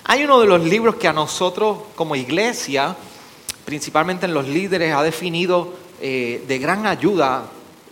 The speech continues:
de, es de, ha sido de gran ayuda y ha definido muchísimo en la manera como nos acercamos bíblicamente a la vida de comunidad, y, y es el libro de Dietrich Bonhoeffer. Si usted no ha escuchado a Dietrich Bonhoeffer, yo le recomiendo que usted vaya un día y busque acerca de este autor.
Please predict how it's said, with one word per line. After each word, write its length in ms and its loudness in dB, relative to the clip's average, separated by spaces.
de, 160 2
es 160 0
de, 80 2
ha 100 0
sido 220 0
de 120 0
gran 200 -2
ayuda 300 -2
y 40 0
ha 140 0
definido 540 -4
muchísimo 1000 -2
en 140 4
la 80 10
manera 340 6
como 220 2
nos 140 2
acercamos 720 0
bíblicamente 840 -2
a 120 4
la 140 8
vida 300 6
de 100 4
comunidad, 760 0
y, 400 -6
y 100 -4
es 60 -2
el 100 2
libro 200 0
de 260 0
Dietrich 420 -2
Bonhoeffer. 680 -2
Si 120 -12
usted 120 -6
no 60 -2
ha 20 -2
escuchado 280 0
a 20 0
Dietrich 320 -2
Bonhoeffer, 500 -2
yo 120 -2
le 100 0
recomiendo 400 -6
que 80 -8
usted 180 -4
vaya 200 0
un 120 -8
día 220 -4
y 40 2
busque 280 -2
acerca 460 -2
de 60 0
este 120 -2
autor. 360 0